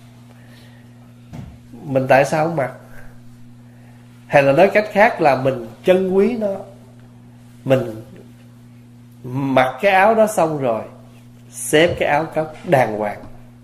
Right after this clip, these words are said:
Một tháng, tệ lắm là một tháng giặt lần. Giặt xong rồi ủi lại cho ngay ngắn.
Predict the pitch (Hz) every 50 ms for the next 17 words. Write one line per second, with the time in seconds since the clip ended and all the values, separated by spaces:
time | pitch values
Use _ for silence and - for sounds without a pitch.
0 | - - - - - - - - - - - - - - - - - - - -
1 | - - - 127 123 135 147 160 160 170 202 214 214 208 - - - - - -
2 | - - - - - 110 110 120 131 139 147 165 185 185 143 113 104 107 117 117
3 | - 151 160 170 190 202 202 175 139 120 101 - - 120 117 113 104 98 - -
4 | - - - - - - - - - - - - - - - - - - - -
5 | - - - - - - 120 117 107 - - - 156 147 147 143 139 120 107 -
6 | - 101 107 107 107 120 143 165 202 180 123 113 113 - 139 139 - - 165 165
7 | 165 165 160 165 170 175 190 226